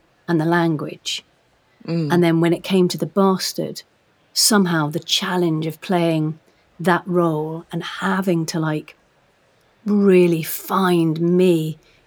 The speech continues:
Speaker 1: in her, because we, we made,
Speaker 2: Mm.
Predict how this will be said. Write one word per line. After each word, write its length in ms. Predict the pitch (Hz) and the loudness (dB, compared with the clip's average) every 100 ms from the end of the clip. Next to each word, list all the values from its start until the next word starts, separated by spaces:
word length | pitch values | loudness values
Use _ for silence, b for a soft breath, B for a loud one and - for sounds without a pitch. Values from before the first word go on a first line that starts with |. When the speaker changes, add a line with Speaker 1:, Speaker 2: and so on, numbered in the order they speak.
| _ | _
Speaker 1:
in 220 | 180 175 | 0 2
her, 640 | 165 143 170 156 151 160 180 _ | 0 -2 -2 -2 -2 -6 -6 _
because 220 | 160 - | -12 -6
we, 100 | 165 | -4
we 300 | 160 165 - | -4 -4 -4
made, 280 | 165 160 160 | -2 0 -2
Speaker 2:
Mm. 160 | 147 143 | -4 -10